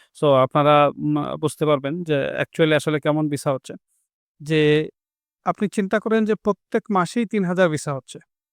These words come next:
এটা হচ্ছে খেলার আগেই ভিসাটা হচ্ছে। আচ্ছা, আমি, এটা আমি একটু দেখাই নিই আপনারা কোথায় দেখবেন।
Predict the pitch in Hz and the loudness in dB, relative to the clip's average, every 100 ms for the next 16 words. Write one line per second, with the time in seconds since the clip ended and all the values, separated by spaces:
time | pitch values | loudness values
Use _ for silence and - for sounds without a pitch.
0 | _ _ _ _ 170 202 196 - - 233 | _ _ _ _ -2 2 0 0 2 4
1 | 277 294 - _ _ _ _ - 175 185 | 4 -2 -10 _ _ _ _ -2 4 4
2 | 208 180 156 160 143 _ _ _ _ 165 | 2 -4 -4 -4 -4 _ _ _ _ -8
3 | - 160 151 - 170 185 175 214 214 196 | -2 -2 -2 -6 -2 2 2 2 0 0
4 | 202 208 - 170 165 202 202 170 165 - | 0 -2 -4 0 0 2 2 4 2 0
5 | 170 180 170 170 147 147 160 | -6 -6 -4 -2 -2 -2 -4